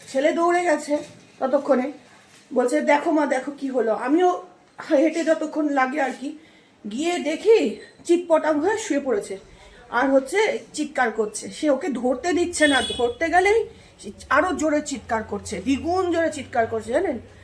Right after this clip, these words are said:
তারপরে দেখি ওই পাটা, ডান দিকের পা না বাঁ দিকের পা, এইরকম করে হচ্ছে গুটিয়ে রেখেছে, সোজা করছে না। কিছুদিন আগে, মানে চার পাঁচ দিন আগে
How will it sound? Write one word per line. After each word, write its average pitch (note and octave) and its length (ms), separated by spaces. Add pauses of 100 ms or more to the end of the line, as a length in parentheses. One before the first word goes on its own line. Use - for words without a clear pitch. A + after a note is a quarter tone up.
(100)
তারপরে B3 380
দেখি B3+ 360
ওই B3+ 240 (120)
পাটা, B3 340 (720)
ডান C4 320
দিকের F4 260
পা A4+ 200
না F#4 120
বাঁ C4+ 200
দিকের C4+ 240
পা, B3 140
এইরকম E4 580
করে F#4 140
হচ্ছে F4+ 240
গুটিয়ে C#4 420
রেখেছে, A#3+ 320
সোজা D4 300
করছে B3+ 360
না। G3 120 (800)
কিছুদিন G4+ 480
আগে, D4+ 520
মানে F#4+ 460
চার D4 220
পাঁচ F#4 160
দিন G4 200
আগে A#4+ 320